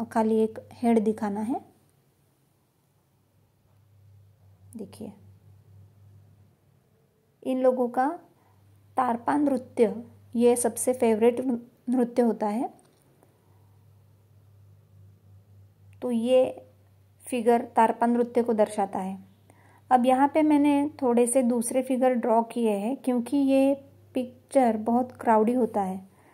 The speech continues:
तो इसे crowdy बनाने के लिए कहाँ पे क्या ड्रॉ करना है ये मैंने थोड़े से वहाँ पे figure draw किए हुए हैं। आप भी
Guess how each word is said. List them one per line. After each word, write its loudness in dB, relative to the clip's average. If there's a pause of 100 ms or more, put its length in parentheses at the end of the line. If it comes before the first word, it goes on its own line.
(580)
तो 0
इसे -2 (180)
crowdy 2
बनाने 0
के -4
लिए -2 (140)
कहाँ 0
पे -4 (180)
क्या -2 (880)
ड्रॉ 2
करना -2
है -6
ये 2
मैंने 2 (580)
थोड़े 0
से -2 (1080)
वहाँ -4 (100)
पे -2
figure 0
draw 2
किए -6
हुए -4
हैं। -6 (840)
आप 0
भी -2